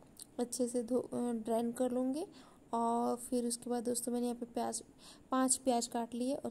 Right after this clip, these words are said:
तीन चार हरी मिर्च और तीन टमाटर भी मैंने ले लिया है काट के।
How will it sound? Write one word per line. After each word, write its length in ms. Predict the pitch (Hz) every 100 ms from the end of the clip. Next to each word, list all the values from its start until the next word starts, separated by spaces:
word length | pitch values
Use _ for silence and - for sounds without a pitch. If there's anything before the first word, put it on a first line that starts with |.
| -
तीन 220 | 233 226
चार 240 | 233 233 233
हरी 140 | 226 233
मिर्च 300 | 254 285 - 220
और 220 | 226 233 -
तीन 220 | 233 240 233
टमाटर 420 | 226 214 208 220
भी 140 | 233
मैंने 260 | 233 240 302
ले 200 | 311 247
लिया 200 | 220 226
है 140 | 233 254
काट 320 | 240 220 - -
के। 160 | 214